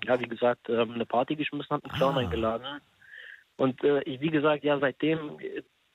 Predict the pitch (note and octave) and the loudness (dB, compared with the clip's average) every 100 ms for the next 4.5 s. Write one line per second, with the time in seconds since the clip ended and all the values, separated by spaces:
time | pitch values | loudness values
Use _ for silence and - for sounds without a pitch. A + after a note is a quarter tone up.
0 | - - C#3+ D3+ D3 - D3+ E3 D#3+ D#3 | -6 -2 0 -2 -2 -2 0 2 0 -2
1 | D3 C3 A#2+ - A#2+ - G2+ A2+ A2 - | -6 -4 -6 -6 -8 -4 0 0 -2 -10
2 | - C3+ B2+ B2 A2+ G2 G#2+ - - A2+ | -12 -10 -8 -8 -6 -6 -6 -8 -8 -8
3 | - - A#2 A#2+ A2 B2+ - A#2 D3+ E3 | -8 -10 0 2 2 -2 0 2 2 0
4 | C3 B2+ A#2 A#2+ A2+ | -4 -4 -4 -4 -6